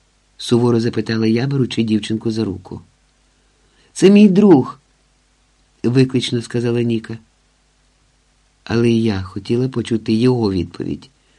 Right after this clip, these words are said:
і з трепетом чекала на неї. «Вибачте», нарешті ніяково промовив чоловік, «я не хотів нічого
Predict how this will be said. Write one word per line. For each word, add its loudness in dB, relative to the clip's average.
і 2
з -6
трепетом -4
чекала -8
на -8
неї. -14
«Вибачте», 0
нарешті -4
ніяково 0
промовив -2
чоловік, -2
«я -4
не 0
хотів 0
нічого -2